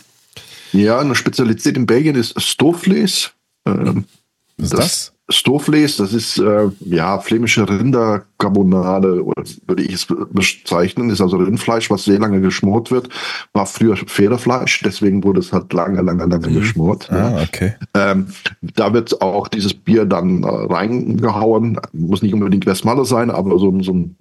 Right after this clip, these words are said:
Speaker 1: dunkles Dübbel und dann natürlich zum Essen auch, äh, serviert, das Bier.
Speaker 2: Mhm.
Speaker 1: Ist auch so eine
Speaker 2: Mhm.
Speaker 1: Eigenart in Belgien.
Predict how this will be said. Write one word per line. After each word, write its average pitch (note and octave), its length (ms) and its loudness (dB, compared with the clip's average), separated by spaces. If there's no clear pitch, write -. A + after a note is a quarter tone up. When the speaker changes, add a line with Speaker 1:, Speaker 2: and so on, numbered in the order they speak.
Speaker 1:
dunkles A2+ 540 0
Dübbel A#2 460 2
und G#2 160 2
dann G2+ 100 4
natürlich G2 320 2
zum - 220 -4
Essen - 320 -2
auch, F#2 360 0
äh, E2+ 220 2
serviert, - 600 -2
das - 100 -4
Bier. - 320 -6
Speaker 2:
Mhm. E2 420 -4
Speaker 1:
Ist - 100 0
auch A2+ 220 2
so C3 80 2
eine C#3 80 0
Speaker 2:
Mhm. A#2+ 40 0
Speaker 1:
Eigenart B2 420 -2
in A#2+ 100 -2
Belgien. B2+ 500 2